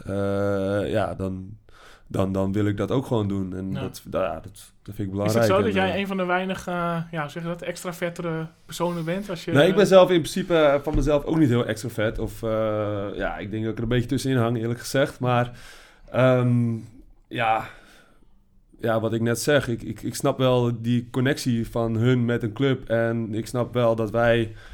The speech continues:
Speaker 1: eh, klankbord zijn. En ja, ja, ik ben ondertussen bijna ook een van de oudere spelers, eh, samen
Speaker 2: Ja.
Speaker 1: met Ron en, eh, Stijn nu momenteel.
Speaker 2: Want komende
Speaker 1: Huh?
Speaker 2: maand word je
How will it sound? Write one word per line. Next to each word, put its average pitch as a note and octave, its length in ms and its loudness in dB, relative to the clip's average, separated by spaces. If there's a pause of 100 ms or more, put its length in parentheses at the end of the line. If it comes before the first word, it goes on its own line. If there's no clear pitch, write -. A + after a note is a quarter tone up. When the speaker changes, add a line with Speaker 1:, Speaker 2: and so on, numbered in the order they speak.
(180)
Speaker 1:
eh, G#2 480 0
klankbord A#2 400 2
zijn. B2 360 2
En A2 540 -2 (160)
ja, G2+ 200 -2
ja, F#2 180 2
ik F#2 260 -2
ben G#2+ 440 -2
ondertussen G#2+ 1000 -2
bijna G#2+ 300 2
ook G#2+ 140 -4
een G#2+ 200 -4
van A2 80 -4
de G#2+ 120 -4
oudere A2+ 340 2
spelers, A#2+ 500 -2
eh, A2+ 80 -2 (260)
samen A2 320 -2
Speaker 2:
Ja. A2+ 60 -2
Speaker 1:
met A2+ 120 -2
Ron A2+ 320 -4
en, G#2 200 -4
eh, G#2+ 120 -2
Stijn B2 380 0
nu A#2+ 160 2
momenteel. A#2 600 -2 (260)
Speaker 2:
Want E3 160 -10
komende F#3 300 4
Speaker 1:
Huh? - 100 6
Speaker 2:
maand D3 280 6
word F#3 220 -4
je F3+ 200 0